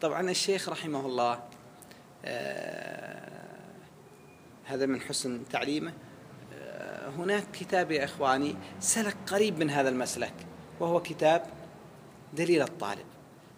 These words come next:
دليل الطالب. هذا يا إخواني أيضًا لما جاء إلى المستعمل سلك قريب من هذا المسلك وحصرها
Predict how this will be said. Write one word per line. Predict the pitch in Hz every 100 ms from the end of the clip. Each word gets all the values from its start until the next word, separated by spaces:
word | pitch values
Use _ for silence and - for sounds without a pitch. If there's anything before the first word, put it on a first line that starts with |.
| - - - - 131
دليل | 135 135 143 165 - - - - - - - -
الطالب. | 143 - 117 101 - - - - - - - - - - - - - - - - - -
هذا | 151 202 185
يا | 165
إخواني | 151 165 156 170 -
أيضًا | 175 151 185 - - -
لما | - 165 156
جاء | 143 156 120 147
إلى | 139 131 127 117 104 98 104 - - 139 156
المستعمل | 147 143 175 135 151 175 - - -
سلك | - 208 185 -
قريب | 165 165 151
من | 143
هذا | 139 127 143 147
المسلك | 143 143 160 165
وحصرها | 156 - 151 135 123 139 151